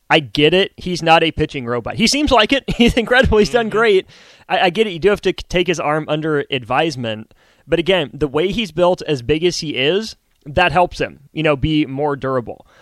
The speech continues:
Speaker 1: The way that he gets taken care of between games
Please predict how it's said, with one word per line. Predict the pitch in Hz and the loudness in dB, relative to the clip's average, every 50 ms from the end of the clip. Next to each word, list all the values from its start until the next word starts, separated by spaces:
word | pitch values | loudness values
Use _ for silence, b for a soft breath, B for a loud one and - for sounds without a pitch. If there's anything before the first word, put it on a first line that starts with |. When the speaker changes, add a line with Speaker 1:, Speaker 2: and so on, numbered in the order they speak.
| b b b | b b b
Speaker 1:
The | - 135 170 | -2 0 0
way | 156 131 139 147 170 185 | 2 2 2 2 2 4
that | 170 196 185 | 2 2 0
he | 165 151 | 0 0
gets | 131 170 - - | 0 -2 -4 -2
taken | - 170 170 156 165 147 | -2 -4 -2 -2 -4 -6
care | - - 143 147 156 | -4 -2 0 0 2
of | 165 170 165 135 | 2 0 0 -2
between | 127 143 - - - 147 151 156 156 147 | -4 -4 -4 -4 -6 -4 -4 -4 -4 -6
games | 131 110 131 117 120 151 190 220 240 269 - - - | -4 -2 -2 -2 0 0 0 -2 -2 -4 -6 -8 -12